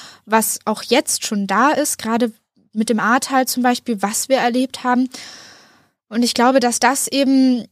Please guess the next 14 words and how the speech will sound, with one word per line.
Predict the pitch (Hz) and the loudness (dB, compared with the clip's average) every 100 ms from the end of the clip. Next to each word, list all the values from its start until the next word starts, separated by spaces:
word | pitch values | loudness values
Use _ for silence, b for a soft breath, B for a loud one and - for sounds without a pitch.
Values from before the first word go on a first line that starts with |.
| _ | _
ja | 226 247 254 | -4 0 2
auch | - | 0
ein | 226 | -4
Stück | - 277 - | -2 -4 0
weit | 247 247 247 - | 2 2 0 -8
sich | 226 240 - | -2 -2 2
dann | 247 226 | 0 0
auf | 226 220 | -2 -2
uns | - 247 277 | 0 2 2
und | 254 220 | 0 0
unsere | 226 214 - | -2 -2 -4
Aktionen | 226 - - 247 247 240 | -6 -6 -4 0 2 2
überträgt, | 226 226 214 - 240 208 - - 220 | 0 -4 -4 -2 0 0 -4 -8 -4
diese, | 202 208 202 | -2 -2 -2